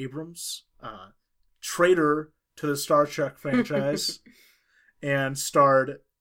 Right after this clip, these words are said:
Speaker 1: John Boyega, Daisy Ridley, Adam Driver, Oscar Isaac, Andy Serkis, Donald Gleason,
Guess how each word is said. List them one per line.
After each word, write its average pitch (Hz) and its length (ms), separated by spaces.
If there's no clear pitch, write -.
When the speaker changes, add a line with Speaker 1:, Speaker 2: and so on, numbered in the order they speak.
Speaker 1:
John 143 280
Boyega, 147 600
Daisy 117 320
Ridley, 156 480
Adam 107 180
Driver, 151 560
Oscar 110 380
Isaac, 185 380
Andy 104 140
Serkis, 208 560
Donald 147 340
Gleason, 160 540